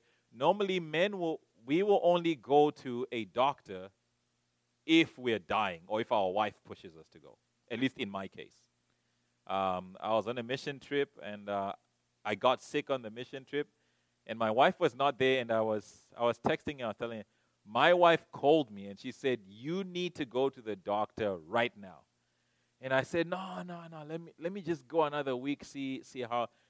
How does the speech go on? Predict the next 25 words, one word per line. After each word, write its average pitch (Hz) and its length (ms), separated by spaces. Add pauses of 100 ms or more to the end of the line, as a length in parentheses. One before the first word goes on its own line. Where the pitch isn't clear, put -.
(300)
and 120 260 (360)
she 151 260
was 127 200
so 147 440 (180)
persistent, 147 640
insistent 127 680
that, 101 240
"No, 110 260 (480)
if 139 240
you 156 160
don't 190 240
do 151 140
something, 135 600 (200)
I 139 200
will 175 160
call 147 240
someone 127 420
else, 120 300
and 110 140
I 117 100
will 120 120
get 101 240
the 90 80
physician 85 520
there." 76 140